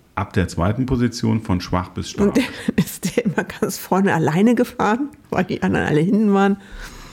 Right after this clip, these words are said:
Speaker 1: Nee, der beste Fahrer, der sich halt auch auf die Strecke konzentrieren kann
Speaker 2: Mhm.
Speaker 1: und aber trotzdem ab und zu nochmal ein Rückspiel geguckt.
Speaker 2: Okay.
Speaker 1: Und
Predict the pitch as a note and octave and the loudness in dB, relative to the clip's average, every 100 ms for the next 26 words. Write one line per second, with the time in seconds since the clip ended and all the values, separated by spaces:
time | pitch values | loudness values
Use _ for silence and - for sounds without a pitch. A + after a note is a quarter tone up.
0 | - A2+ G#2+ D2+ C#2+ D2 D2 D#2+ - G2+ | -8 -2 0 0 -4 -6 -4 -4 -4 -8
1 | - G2+ G2+ G2 F#2+ F2 F2 E2 F2+ E2+ | -4 -2 0 -2 -4 -4 -6 -6 -6 -6
2 | E2 D#2 D#2 D2+ E2+ E2+ B2 C3 C#3+ C3+ | -6 -8 -10 -10 -8 -6 -4 -4 -6 -4
3 | C#3+ C#3 C#3 C3 F#3 F#3+ A3 - G#2 - | -2 -2 0 2 4 4 2 0 -6 -6
4 | F2+ F2 F2+ F2+ E2 D#2 G2 - D3+ D3 | -6 -6 -6 -4 -4 -4 -6 -4 -2 -2
5 | D#3 F#3+ - F#3+ F3 - - - - - | -2 -4 0 0 0 -4 -10 -20 -20 -8
6 | E2+ E2 | -4 -2